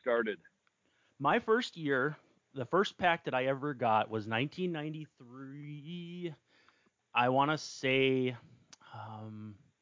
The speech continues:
Speaker 2: Don Russ, probably. And then
Speaker 1: Okay.
Speaker 2: uh, Topps was a big one. I, I, in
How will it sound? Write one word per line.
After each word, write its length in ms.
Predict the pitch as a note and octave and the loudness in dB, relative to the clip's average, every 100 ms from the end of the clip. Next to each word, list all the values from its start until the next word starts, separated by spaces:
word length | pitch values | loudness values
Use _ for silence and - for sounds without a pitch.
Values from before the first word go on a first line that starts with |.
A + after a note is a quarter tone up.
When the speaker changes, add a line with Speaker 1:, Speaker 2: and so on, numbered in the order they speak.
| _ _ _ _ _ _ _ _ - A2 | _ _ _ _ _ _ _ _ -10 2
Speaker 2:
Don 260 | B2 C3 | 6 6
Russ, 520 | A#2+ A#2 F3 - - - _ | 8 8 8 4 -8 -12 _
probably. 580 | E3+ E3 F3+ E3 G3 A3 - - _ _ _ _ - | 6 6 6 2 0 -2 -8 -20 _ _ _ _ 2
And 180 | C3+ C3+ | 4 6
then 400 | C3+ C#3 C#3 B2 _ _ _ F#2+ | 6 6 2 -2 _ _ _ -14
Speaker 1:
Okay. 300 | F#2+ G2+ E3 - _ _ | 0 2 2 -4 _ _
Speaker 2:
uh, 260 | A#2 A#2 A2+ | 4 4 4
Topps 360 | - C3+ - - | 8 8 8 0
was 160 | C3+ | 2
a 60 | B2 | 4
big 200 | A#2+ B2 | 4 6
one. 160 | B2 B2+ | 6 4
I, 160 | B2+ A#2 | 4 4
I, 160 | A#2 A2+ F#2+ | 2 2 -6
in 240 | B2+ A#2+ | -2 -2